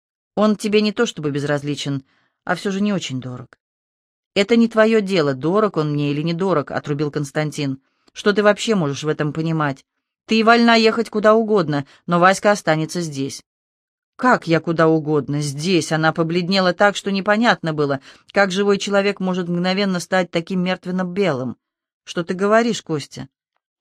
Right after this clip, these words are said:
"Говорю то, что есть. Васька никуда не поедет". "Да ты в своём уме была, когда это надумала?" Он чуть не захлебнулся воздухом, который хватал, словно рыба, выброшенная из воды. "Кем он там вырастет?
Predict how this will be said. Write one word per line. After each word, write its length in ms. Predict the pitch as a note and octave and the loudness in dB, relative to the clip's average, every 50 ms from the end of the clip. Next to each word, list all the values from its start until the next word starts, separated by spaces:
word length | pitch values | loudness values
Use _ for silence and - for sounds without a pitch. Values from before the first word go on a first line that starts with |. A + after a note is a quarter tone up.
| _ - | _ -12
"Говорю 460 | C3 C#3 D#3 C3+ C3+ C3 C3 C#3+ C#3+ | -8 -6 -2 -2 -2 -2 -2 -2 -4
то, 140 | - D#3 C#3+ | -4 -4 -4
что 180 | - - F3 | -4 -4 -4
есть. 420 | E3+ D#3+ F3 G3+ F3+ C#3+ - _ _ _ - - - | -4 -2 -2 -2 -4 -4 -6 _ _ _ -20 -16 -10
Васька 460 | - D#3 E3+ G3+ G#3+ G#3 - - D#3+ | -2 2 4 4 4 2 0 -2 -2
никуда 340 | D3 C#3+ C3+ - C#3 D3+ D3 | -2 -2 -4 -4 -2 -2 0
не 140 | D#3+ D#3+ D3+ | 0 -2 -2
поедет". 500 | - D#3+ D#3 D3+ C#3 C3 - A2+ - _ _ _ _ _ _ _ | -4 -4 -4 -4 -4 -6 -6 -10 -12 _ _ _ _ _ _ _
"Да 160 | C#3+ C#3+ E3+ | -2 0 0
ты 140 | F3+ - A3 | 2 2 2
в 80 | G3 - | 0 2
своём 400 | - G#3 G#3+ G#3+ A#3 B3 A3+ F#3+ | 4 4 4 4 4 2 2 2
уме 240 | E3 D#3 D3+ C#3+ C3+ | 0 0 0 0 -2
была, 240 | C#3 C#3 C#3 C3+ | 0 0 0 0
когда 260 | - D3+ D3 C#3 D3 D3 | 0 -2 -2 0 0 0
это 220 | C#3+ C#3 - D3 | 0 0 -2 -2
надумала?" 540 | D#3 D#3+ D3+ C#3+ D3 C3+ B2+ A#2+ A#2 A2 - _ _ _ _ _ _ _ | -2 -2 -2 -2 -2 -4 -4 -4 -6 -8 -12 _ _ _ _ _ _ _
Он 160 | - D3 D3 | -8 -6 -4
чуть 180 | - F#3+ F3+ - | -4 -4 -2 0
не 140 | G3 G3+ F#3 | 0 0 0
захлебнулся 640 | G3+ F#3+ - A3+ A3 G3+ A3 A3 G#3+ - - A3+ | 0 -2 0 -2 0 0 0 0 0 0 0 -2
воздухом, 540 | A3 A#3 A#3 F#3+ D#3 C3+ D3 C#3 D3+ C#3+ C#3+ | 0 0 0 0 0 -2 -4 -6 -4 -4 -2
который 300 | - D3+ D3+ D#3+ D3+ D3 | -2 -2 -2 0 -2 -2
хватал, 500 | - - D3 D3+ D3+ - G#3+ G#3+ G#3 - - - - - - | -2 0 0 0 2 2 2 2 0 -2 -10 -20 -20 -18 -4
словно 360 | - G#3+ G#3+ G#3+ A3 A3+ A3+ | 0 2 2 4 4 4 4
рыба, 240 | A#3 A3+ F3+ D3 C#3 | 4 2 0 0 -2
выброшенная 640 | C#3 E3+ D#3+ D#3 D#3+ - - D#3+ D#3+ D#3 D#3 D#3 | -2 -2 -2 -2 -4 -4 -4 -2 -2 0 0 -2
из 220 | - - D#3+ D3+ D#3 | -2 -4 -6 -4 -2
воды. 400 | E3+ E3+ D#3 C#3 C#3 A#2 A2+ _ _ _ _ _ _ _ _ - | -2 -2 -2 -2 -4 -4 -6 _ _ _ _ _ _ _ _ -2
"Кем 180 | - B3+ B3 | 2 4 4
он 140 | B3 A#3+ A3+ | 6 4 4
там 180 | A#3 A#3+ A#3 A#3 | 4 4 2 2
вырастет? 560 | A#3 A#3 G3+ D3+ C#3+ - - - C3 - | 2 2 0 0 -2 -4 -6 -10 -12 -12